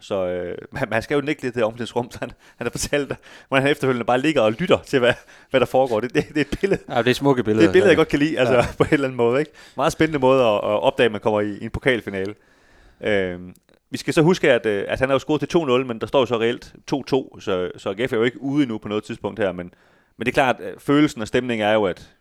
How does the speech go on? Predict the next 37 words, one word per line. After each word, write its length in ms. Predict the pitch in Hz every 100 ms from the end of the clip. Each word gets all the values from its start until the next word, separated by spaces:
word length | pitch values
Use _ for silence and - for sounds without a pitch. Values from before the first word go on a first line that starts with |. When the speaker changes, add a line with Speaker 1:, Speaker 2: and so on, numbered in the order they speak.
| -
Speaker 1:
jamen, 140 | 87 - -
der, 60 |
det 100 | 104
er 40 | 110
jo 40 |
et 60 | 107
spørgsmål 300 | 117 - 104
om 40 |
tid, 240 | - 113
før, 180 | 87 95 80
før 120 | -
de 80 | 95
scorer 240 | 87 101 98
igen, 220 | 87 87
O 120 | 82
B, 60 | 92
ikke? 220 | 92 - _ _ _ _ _ _ _ -
Øhm, 720 | 110 101 98 98 95 92 98 _ _
men 100 | 139
der 60 | 160
sker 180 | 220 190
det, 180 | 180 170
øh, 420 | 135 123 117 98
mirakuløst, 440 | 139 135 165 156
at, 140 | 120 113
øh, 280 | 110 107 -
A 100 | 123
G 140 | 135
F 20 | 151
faktisk... 300 | 147 135 127
Øh, 220 | 110 101
det 580 | 95 101 _ _ _ 143
er 40 |
som 120 | 156
om, 80 | 190
det, 160 | 170 160 _ _
altså, 340 | 139 139 127